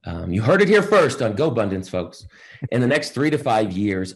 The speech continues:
I don't think that you will ever, um, walk through a prison in America without a tablet. Okay. So right now they have,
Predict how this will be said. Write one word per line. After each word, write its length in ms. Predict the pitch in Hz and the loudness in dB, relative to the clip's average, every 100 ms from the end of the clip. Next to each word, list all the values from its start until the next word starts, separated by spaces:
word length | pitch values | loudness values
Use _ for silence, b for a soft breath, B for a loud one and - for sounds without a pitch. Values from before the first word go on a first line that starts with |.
| - | -6
I 160 | 104 | -4
don't 260 | 120 135 - | -2 -2 -2
think 220 | 117 98 | -4 -4
that 180 | 95 92 | -6 -6
you 80 | 101 | -6
will 300 | 92 85 - 95 | -4 -6 -8 -10
ever, 560 | 98 92 101 110 110 _ _ _ _ - - | -10 -8 -8 -8 -12 _ _ _ _ -20 -16
um, 580 | 95 90 87 85 80 80 _ - 92 | -12 -10 -10 -12 -16 -18 _ -20 -10
walk 320 | 90 85 - | -8 -8 -14
through 520 | - 92 87 80 80 _ - | -14 -12 -10 -12 -14 _ -20
a 40 | |
prison 480 | - 92 85 82 82 | -16 -14 -12 -14 -14
in 80 | 85 | -14
America 580 | 82 82 82 90 107 123 b b b b b | -14 -14 -14 -12 -12 -12 b b b b b
without 760 | - 98 92 - 90 90 87 - - _ _ - | -6 -6 -6 -10 -8 -8 -10 -14 -20 _ _ -16
a 80 | 90 | -16
tablet. 760 | - - 76 - 71 - _ _ _ _ _ _ _ _ _ | -16 -16 -16 -18 -20 -20 _ _ _ _ _ _ _ _ _
Okay. 240 | 90 87 - B B B | -8 -8 -10 B B B
So 120 | - | -6
right 260 | 98 147 120 | 0 0 0
now 180 | 117 110 | -2 -2
they 220 | 98 101 | -2 -2
have, 420 | 101 101 95 87 | -2 -2 -4 -6